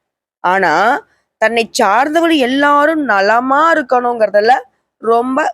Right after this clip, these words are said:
கவனமா இருக்கக்கூடியவங்க. நிர்வாக திறமை இருக்கு. அதிரடியான திட்டங்களை தீட்டி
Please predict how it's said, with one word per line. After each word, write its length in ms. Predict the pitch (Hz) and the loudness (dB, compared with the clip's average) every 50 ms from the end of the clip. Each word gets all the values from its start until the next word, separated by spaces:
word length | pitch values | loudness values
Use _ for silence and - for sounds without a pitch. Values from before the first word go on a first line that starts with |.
| _ - 180 | _ -4 0
கவனமா 380 | 190 190 185 196 202 202 202 | 2 2 2 2 0 0 0
இருக்கக்கூடியவங்க. 560 | 196 180 165 175 175 175 170 170 160 165 160 - - _ _ _ _ _ _ _ _ _ _ _ _ _ _ _ _ _ _ _ _ _ _ _ _ _ - | -2 -2 -2 -2 -4 -2 -2 -2 -4 -4 -8 -10 -18 _ _ _ _ _ _ _ _ _ _ _ _ _ _ _ _ _ _ _ _ _ _ _ _ _ -2
நிர்வாக 480 | 240 262 285 277 294 339 330 320 330 339 - | 0 0 0 0 0 2 2 2 0 -2 -2
திறமை 380 | - 277 269 269 285 294 294 285 | -2 -2 0 0 0 -2 -2 -2
இருக்கு. 280 | 247 214 202 - - - - _ _ _ _ _ _ _ _ _ _ _ _ - | -2 -2 -4 -4 -10 -14 -14 _ _ _ _ _ _ _ _ _ _ _ _ -6
அதிரடியான 500 | - 190 196 190 247 254 247 262 269 277 | -4 -4 -2 -2 -2 0 2 2 2 2
திட்டங்களை 400 | 254 254 - 262 254 262 254 247 | 0 -2 -2 -2 0 2 2 0
தீட்டி 340 | 240 - 254 247 214 - 311 | 0 -2 -6 -6 -4 -4 -4